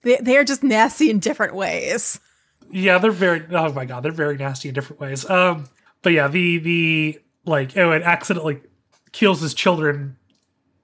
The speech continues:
Speaker 2: because he f-, he forgot they were monsters.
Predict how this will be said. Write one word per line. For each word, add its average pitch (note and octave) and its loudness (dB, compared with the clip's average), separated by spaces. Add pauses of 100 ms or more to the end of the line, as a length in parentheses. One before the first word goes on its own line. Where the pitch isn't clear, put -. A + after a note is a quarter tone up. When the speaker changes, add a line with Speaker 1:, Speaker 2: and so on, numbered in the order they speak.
(800)
Speaker 2:
because D3+ 2
he D3+ 2
f-, - -8
he D3 -2
forgot D3+ 0
they D#3+ -4
were C#3 -2
monsters. C#3+ -4